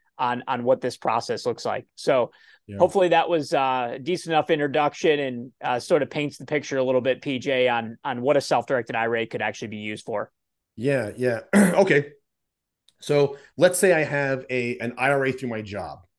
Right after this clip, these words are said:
Speaker 2: or a, or a four oh one K or something like that, right? A retirement account. Um, will they let me invest into real estate, or do I have to stick to their plan? 'Cause I see that a lot, uh, like a specific, um,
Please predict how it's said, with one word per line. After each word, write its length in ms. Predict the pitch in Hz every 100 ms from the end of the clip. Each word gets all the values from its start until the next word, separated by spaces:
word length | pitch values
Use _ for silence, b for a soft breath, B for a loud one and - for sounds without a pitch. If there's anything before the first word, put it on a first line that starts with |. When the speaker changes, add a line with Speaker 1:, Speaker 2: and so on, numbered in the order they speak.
| _ _ -
Speaker 2:
or 120 | 98
a, 80 | 101
or 200 | 110 101
a 40 |
four 320 | - 147 139
oh 60 | 127
one 200 | 117 113
K 240 | - 110
or 140 | 95 92
something 280 | 107 98
like 200 | 92 92
that, 180 | 95 90
right? 100 | 95
A 60 | 92
retirement 540 | 90 - 120 107 95
account. 320 | 87 90 78 - b b b b _
Um, 400 | 110 107 101 101 _ _
will 160 | 104 110
they 180 | 120 151
let 260 | 165 170
me 440 | 160 160 165 156 160 _ _ _ _ _ -
invest 520 | 123 107 113 135 -
into 220 | - 123 110
real 260 | 110 165
estate, 420 | 202 - 254 - - _ _ _ _
or 120 | 123 127
do 140 | 127
I 80 | 139
have 220 | 139 131
to 80 | 120
stick 260 | - 156 -
to 80 |
their 160 | 123 107
plan? 520 | 95 127 110 73 - _ _ _ _
'Cause 100 | 110
I 80 | 110
see 320 | - - 202
that 220 | 180 147
a 60 | 131
lot, 420 | 135 175 147 - _ _ _ _ _
uh, 180 | - - 110
like 220 | 113 110
a 40 | 113
specific, 840 | - 139 127 - 208 202 190 - b b _ _
um, 460 | 127 120 117 117